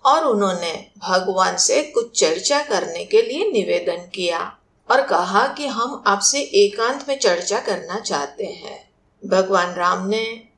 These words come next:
उनके निवेदन को स्वीकार किया और उन्होंने लक्ष्मण जी को बुलाया। लक्ष्मण जी को कहा कि जब तक हम इन महात्मा जी से कुछ चर्चा कर रहे हैं, तब तक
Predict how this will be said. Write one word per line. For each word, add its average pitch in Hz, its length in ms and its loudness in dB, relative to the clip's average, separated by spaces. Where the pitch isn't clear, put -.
उनके 202 320 4
निवेदन 190 540 -2
को 202 160 0
स्वीकार 185 560 0
किया 247 640 -6
और 269 260 2
उन्होंने 208 420 0
लक्ष्मण 196 520 -4
जी 190 140 -10
को 185 180 -4
बुलाया। 185 720 -2
लक्ष्मण 254 440 0
जी 262 120 -4
को 233 180 4
कहा 208 460 0
कि 247 340 -6
जब 214 160 4
तक 277 380 0
हम 277 360 -2
इन 226 200 0
महात्मा 202 580 -2
जी 214 200 -4
से 208 480 2
कुछ - 260 -2
चर्चा 202 380 2
कर 226 240 0
रहे 202 320 -4
हैं, 247 400 -4
तब - 300 -2
तक 247 360 0